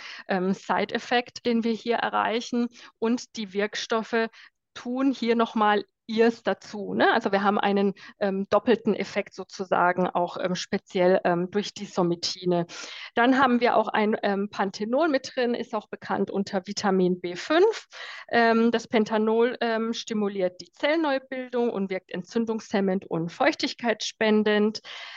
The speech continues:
In der Day and Night Cream, habe ich auch schon, ähm, im ersten Podcast gesagt, haben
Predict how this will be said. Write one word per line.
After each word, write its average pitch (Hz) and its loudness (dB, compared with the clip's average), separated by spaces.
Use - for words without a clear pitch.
In 262 6
der 202 2
Day 220 -2
and 185 -2
Night 269 -2
Cream, 240 -4
habe 233 -6
ich - -10
auch 220 -2
schon, 220 -2
ähm, 208 0
im 208 -2
ersten 233 -2
Podcast - -8
gesagt, 208 0
haben 208 4